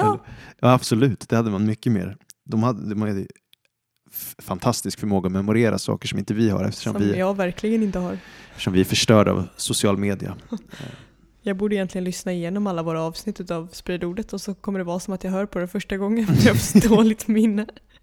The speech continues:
Speaker 2: Men Herren har nåd med mig också. Det kommer bli bättre. Amen. I Jesu namn. Nu,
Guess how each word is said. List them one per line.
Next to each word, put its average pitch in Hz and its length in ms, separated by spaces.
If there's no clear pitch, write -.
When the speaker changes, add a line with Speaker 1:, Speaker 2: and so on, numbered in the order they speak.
Speaker 2:
Men 240 400
Herren 233 320
har 240 80
nåd 226 240
med 214 100
mig 196 180
också. 185 280
Det 220 100
kommer 285 200
bli 294 120
bättre. 254 460
Amen. 185 340
I 214 80
Jesu 196 240
namn. 180 180
Nu, 247 380